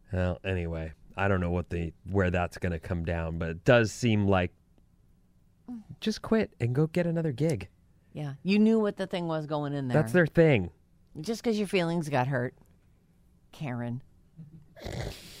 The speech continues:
Speaker 2: Poor
Speaker 1: Oh,
Speaker 2: Karen.
Speaker 1: here's
Speaker 2: I,
Speaker 1: another
Speaker 2: if anyone
Speaker 1: story
Speaker 2: named Karen,
Speaker 1: about
Speaker 2: I
Speaker 1: the,
Speaker 2: apologize.
Speaker 1: the lottery. It's, yeah,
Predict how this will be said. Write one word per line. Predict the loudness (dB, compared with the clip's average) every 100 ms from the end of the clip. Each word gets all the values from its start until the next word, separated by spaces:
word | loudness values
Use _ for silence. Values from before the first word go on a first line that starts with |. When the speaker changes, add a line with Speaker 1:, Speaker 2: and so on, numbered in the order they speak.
| -20 -20 -20 -20 _ -20 -20 _ _
Speaker 2:
Poor | -16 -14
Speaker 1:
Oh, |
Speaker 2:
Karen. | -4 0 2
Speaker 1:
here's | 2 2
Speaker 2:
I, | 2
Speaker 1:
another | 2
Speaker 2:
if | 2
anyone | 2 4 4
Speaker 1:
story | 4
Speaker 2:
named | 4
Karen, | 2 2 2
Speaker 1:
about |
Speaker 2:
I | 0
Speaker 1:
the, | -2
Speaker 2:
apologize. | -2 -2 -2 -2 -2 2
Speaker 1:
the | 4
lottery. | 4 4 4 2 0
It's, | 0 4
yeah, | 6